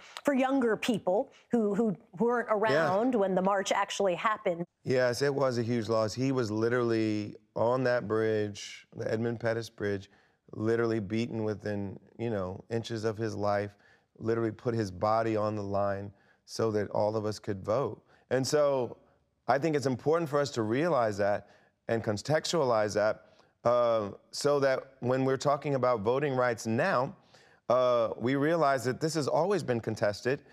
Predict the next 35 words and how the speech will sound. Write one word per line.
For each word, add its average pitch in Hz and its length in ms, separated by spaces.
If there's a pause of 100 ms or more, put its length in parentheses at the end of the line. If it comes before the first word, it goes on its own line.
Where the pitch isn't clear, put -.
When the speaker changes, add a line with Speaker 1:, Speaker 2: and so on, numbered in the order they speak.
(260)
Speaker 2:
this 135 220
has 127 120
always 143 420
been 120 200
a 117 40
struggle, 113 680 (260)
and 123 160
there 143 320 (240)
have 123 260
been 135 300
many 170 240
more 156 220
years 139 240
in 127 80
this 123 100
country 127 320
where, 113 400 (240)
uh, 113 220 (500)
folks 147 300
were 123 180
actively 139 500
excluded, 156 680
actively 139 420
disenfranchised, 127 760 (280)
actively 127 520
denied 127 720 (180)
their 120 140
voting 113 300
rights 110 320 (240)
than 131 480
there 123 100
have 127 140
been 123 140
years 123 260
when 120 340